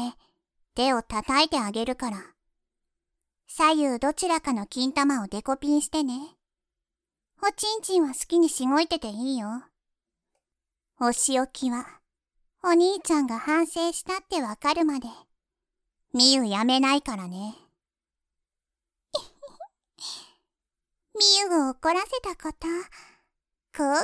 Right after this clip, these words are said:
悔させてあげる。さん、は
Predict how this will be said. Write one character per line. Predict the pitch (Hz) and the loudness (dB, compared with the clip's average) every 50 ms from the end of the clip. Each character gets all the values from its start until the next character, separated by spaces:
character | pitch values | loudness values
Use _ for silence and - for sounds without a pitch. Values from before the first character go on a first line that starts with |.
| - - 698 554 | -2 -6 -6 -4
悔 | 349 294 | -4 -4
さ | - - 269 254 | -2 -2 -4 -2
せ | - 262 247 | -2 -4 -6
て | - - 277 | -4 -4 -4
あ | 285 285 285 285 | -2 -2 -4 -4
げ | - 302 302 320 320 | -4 -4 -4 -4 -4
る。 | 320 381 453 587 - _ _ _ _ _ _ _ _ _ _ _ _ _ _ _ _ _ _ _ _ _ _ _ _ _ _ _ _ _ _ | -6 -8 -10 -12 -20 _ _ _ _ _ _ _ _ _ _ _ _ _ _ _ _ _ _ _ _ _ _ _ _ _ _ _ _ _ _
さ | _ - - 339 302 320 320 | _ -10 -2 0 2 2 2
ん、 | 320 330 294 262 | 0 -2 -4 -4
は | 240 | -8